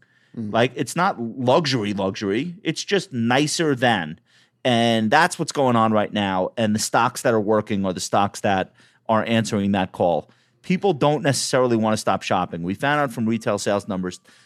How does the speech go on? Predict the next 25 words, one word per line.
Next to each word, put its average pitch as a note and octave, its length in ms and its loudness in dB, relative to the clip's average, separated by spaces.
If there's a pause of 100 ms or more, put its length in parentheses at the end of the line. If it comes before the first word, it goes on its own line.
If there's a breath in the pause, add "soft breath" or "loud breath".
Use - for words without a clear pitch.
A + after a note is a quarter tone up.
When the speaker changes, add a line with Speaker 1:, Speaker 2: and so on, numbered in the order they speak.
(120 soft breath)
Speaker 2:
uh, G2 160 0
they A#2 180 0
blew C#3 360 2
it C3 80 6
out, G2 320 2
retail B2 320 2
sales F#2+ 280 0
today. F#2+ 360 -4 (500)
Um, A2 560 4 (600)
people D#3 240 2
are C#3+ 80 6
not B2+ 220 4
gonna A#2 120 0
stop G#2+ 280 0
buying. F#2+ 380 0 (240)
They're A2+ 140 2
in B2+ 100 4
the C3+ 40 2
mode. G2+ 360 2 (560)
But B2+ 160 2
they're C#3 180 6
gonna D3 160 4
stop C#3+ 300 2
buying, A#2+ 560 4
uh, G#2 380 6